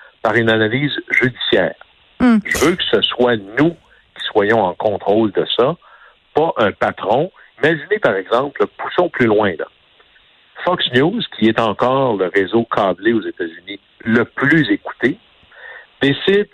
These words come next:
Speaker 1: que, vu que les démocrates, c'est des pas bons, aucun démocrate va pouvoir parler à Fox News. Est-ce qu'on trouverait ça correct ? Imaginons que,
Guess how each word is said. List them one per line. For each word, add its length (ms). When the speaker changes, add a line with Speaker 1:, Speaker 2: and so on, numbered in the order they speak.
Speaker 1:
que, 260
vu 100
que 100
les 160
démocrates, 560
c'est 80
des 140
pas 180
bons, 240
aucun 460
démocrate 560
va 100
pouvoir 380
parler 320
à 60
Fox 280
News. 120
Est-ce 120
qu'on 120
trouverait 460
ça 80
correct ? 400
Imaginons 560
que, 300